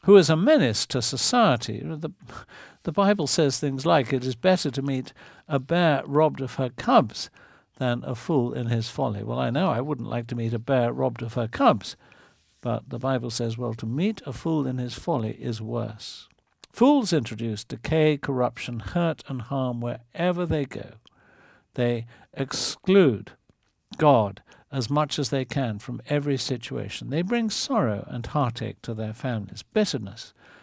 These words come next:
and sometimes calamity to their colleagues. Uh, wisdom, we're told, calls out to fools. But fools exclude themselves. They turn their back on the call, unless they turn from their cherished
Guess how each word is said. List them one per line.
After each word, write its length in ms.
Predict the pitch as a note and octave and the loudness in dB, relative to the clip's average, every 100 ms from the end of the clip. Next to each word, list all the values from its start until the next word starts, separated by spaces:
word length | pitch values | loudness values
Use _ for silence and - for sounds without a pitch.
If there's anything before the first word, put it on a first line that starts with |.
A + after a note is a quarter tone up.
| _ | _
and 140 | C3+ B2+ | -6 -2
sometimes 420 | G3+ G3 F#3+ E3 | 0 2 0 0
calamity 760 | - E3 F#3 A3+ F#3+ A#2 G#2 | 0 2 4 4 4 0 -6
to 140 | G#2 A#2+ | -8 -6
their 200 | A#2+ A#2+ | -4 -4
colleagues. 760 | - D#3 A2 - - - - _ _ _ _ _ _ - | -4 -6 -6 -8 -18 -20 -20 _ _ _ _ _ _ -2
Uh, 80 | C#3 | 0
wisdom, 560 | D#3+ B3+ B3+ - A#2+ G#2+ - - - | 4 4 4 2 0 -2 -12 -20 0
we're 200 | C3+ C3 | 2 4
told, 320 | E3+ C#3+ C3+ | 4 4 2
calls 380 | - G#3 G3+ E3 | 4 6 6 8
out 220 | B3 C#4 | 8 6
to 120 | D3+ | -2
fools. 540 | - A2 - - - - _ _ _ _ _ _ - | -4 -6 -8 -14 -20 -20 _ _ _ _ _ _ -4
But 200 | B2 A2+ | -2 -2
fools 560 | - D#3 C#3+ B2 A#2+ - _ - | 2 4 4 0 -6 -12 _ -10
exclude 760 | C#3 - - - D#3 C#3+ C3 | -8 -4 -6 -4 4 6 6
themselves. 880 | A#2 A2+ A2 - E3+ B2+ G2 - - | 2 -6 -6 0 2 2 0 -8 -18
They 200 | - A#2 | -8 -6
turn 500 | A2+ - - E3 D3 | -6 -8 -4 0 0
their 140 | C3 B2 | -2 -4
back 420 | A#2+ E3 E3 A#2 _ | -4 -2 -2 -4 _
on 260 | A#2+ A2 G#2 | -8 -6 -6
the 80 | G2+ | -10
call, 320 | - F#2+ - - | -10 -12 -10 -4
unless 640 | D#3 B3 D#4 - - - _ _ _ _ - | 0 2 0 0 -4 -10 _ _ _ _ -6
they 180 | A#2+ A#2 | -2 -2
turn 360 | - B2+ A2 | -2 -4 -4
from 300 | - D3 B2+ | -4 -4 -2
their 180 | A#2+ A2+ | -2 -4
cherished 500 | - B2+ A2+ A2 - | -4 -4 -4 -8 -14